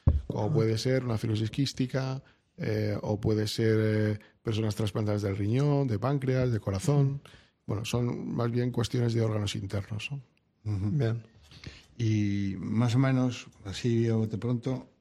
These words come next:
Speaker 3: ¿cuántas personas están afectadas <clears throat> de discapacidad orgánica en España?
Speaker 1: Bueno, hay cuatro millones seiscientas mil personas con algún tipo de discapacidad,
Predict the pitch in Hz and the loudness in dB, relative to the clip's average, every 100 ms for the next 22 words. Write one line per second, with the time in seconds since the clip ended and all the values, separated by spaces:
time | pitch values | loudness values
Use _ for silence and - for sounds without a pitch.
0 | _ - 127 135 131 135 135 131 127 117 | _ -2 0 2 0 0 2 2 2 2
1 | 147 127 127 - 139 110 - _ _ 226 | 2 0 -2 0 0 0 -6 _ _ 8
2 | 196 139 120 120 117 127 104 120 120 120 | 8 8 4 2 0 0 0 0 0 2
3 | 117 113 120 113 113 107 - 120 95 - | 2 2 0 0 0 -2 -2 -4 -4 -6
4 | - - - - _ _ 143 127 110 139 | -18 -20 -20 -20 _ _ 0 2 4 2
5 | 160 170 160 160 147 151 147 - 131 117 | 2 2 2 4 4 4 2 2 0 0
6 | 123 117 131 135 127 135 131 123 117 139 | 0 2 0 0 0 0 -2 -2 -2 -2
7 | 139 131 135 117 110 110 107 104 107 95 | -2 0 2 2 2 0 0 2 2 0